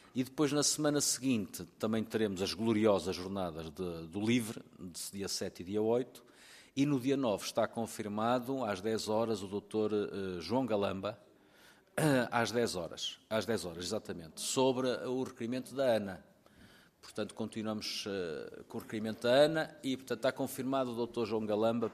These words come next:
para dia nove. Irão, depois, naturalmente, que as convocatórias se irão, mas é para vocês poderem,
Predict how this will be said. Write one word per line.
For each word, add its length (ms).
para 300
dia 240
nove. 520
Irão, 340
depois, 320
naturalmente, 520
que 60
as 80
convocatórias 640
se 80
irão, 180
mas 140
é 80
para 100
vocês 280
poderem, 500